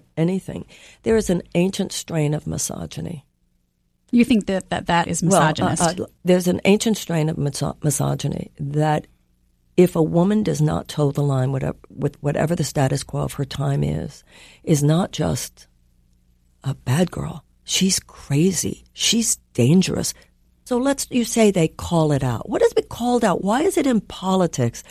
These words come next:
Speaker 1: it is possible to have a nuanced conversation? I have never said that I'm anti-vaccine. I have never told anyone to get off their medicine.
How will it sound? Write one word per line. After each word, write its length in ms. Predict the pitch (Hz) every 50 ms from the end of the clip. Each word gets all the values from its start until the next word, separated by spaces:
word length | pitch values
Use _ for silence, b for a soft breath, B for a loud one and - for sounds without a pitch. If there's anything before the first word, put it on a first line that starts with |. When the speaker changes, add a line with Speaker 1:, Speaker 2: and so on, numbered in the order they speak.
| B B B B B B
Speaker 1:
it 140 | - 196 180 190
is 200 | 175 156 - - - 156 - -
possible 420 | - 170 196 196 190 - 196 208
to 80 | - 175
have 120 | 170 165
a 20 | 156
nuanced 560 | 151 156 156 156 151 160 156 151 - - -
conversation? 720 | - - 139 131 123 131 131 - - 127 131 123 - - - B B B B B B -
I 80 | 190 165
have 180 | 156 156 156
never 420 | 156 151 160 165 165 180 - 240 226
said 460 | - - - 165 139 135 143 - - - _ _ _ -
that 160 | 170 165 -
I'm 180 | 147 143 147 147 - -
anti-vaccine. 1000 | 156 147 147 147 160 156 156 151 143 131 143 135 - - - - 139 165 220 247 - _ _ b b b b b b b b _
I 140 | - 156 151
have 180 | 139 135 160 147
never 280 | 143 147 139 151 151
told 400 | 147 - - - 156 151 160 156
anyone 320 | 170 160 160 156 156 151 143
to 80 | -
get 160 | - 156 143 - -
off 260 | - 143 151 147 -
their 140 | - 143 127
medicine. 640 | 131 131 127 127 151 165 - - - 233 247 269